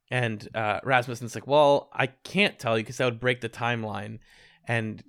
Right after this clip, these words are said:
he's like, "Well, isn't it your, you know, this obligation to tell us? And you could save, like, how can you live with all these people's lives on your hands?" "Oh, I've lived with way worse, Picard," like, all this stuff. And then finally, what I love is that Picard chooses the risky maneuver because that's who he is. And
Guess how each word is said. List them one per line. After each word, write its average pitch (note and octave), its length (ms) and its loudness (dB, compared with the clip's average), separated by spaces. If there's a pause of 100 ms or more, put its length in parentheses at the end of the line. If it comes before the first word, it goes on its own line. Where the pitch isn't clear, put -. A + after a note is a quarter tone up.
(140)
he's B2+ 220 -6
like, A#2 120 -4
"Well, C3+ 180 0
isn't C#3+ 180 -2
it C3+ 60 0
your, A#2+ 180 2
you C3+ 80 -2
know, A#2+ 80 -2
this A#2+ 180 -8
obligation D3+ 600 0
to B2 80 -10
tell F#3+ 340 2
us? F#3 280 6
And B2+ 120 -4
you D3 100 -4
could D3 160 -6
save, D#3+ 340 0
like, B2 120 0
how C3 140 4
can E3 140 -4
you C#3+ 140 0
live C#3 200 2
with C3 100 -6
all B2 100 2
these A#2+ 120 -6
people's A#2+ 260 -8
lives B2+ 280 0
on C3 60 -4
your B2 120 -6
hands?" B2 460 -8 (460)
"Oh, D3 140 6
I've B2 180 6
lived A#2+ 200 2
with A#2 120 -8
way A#2 180 2
worse, A2+ 340 2
Picard," A2+ 480 4
like, G#2+ 100 -4
all G#2+ 120 2
this G#2 140 -6
stuff. A2+ 400 0 (440)
And C#3 140 0
then C3+ 120 0
finally, C3 460 4
what A#2 140 2
I A#2 60 6
love A2 280 2
is A2+ 120 -4
that G#2+ 120 -4
Picard A2+ 440 0
chooses C3 480 -6
the A#2 140 0
risky A#2+ 320 -4
maneuver B2+ 500 0
because A#2 240 -6
that's C#3 240 0
who D3 80 -8
he C3+ 200 -6
is. G#2 480 -6 (380)
And C3 340 -2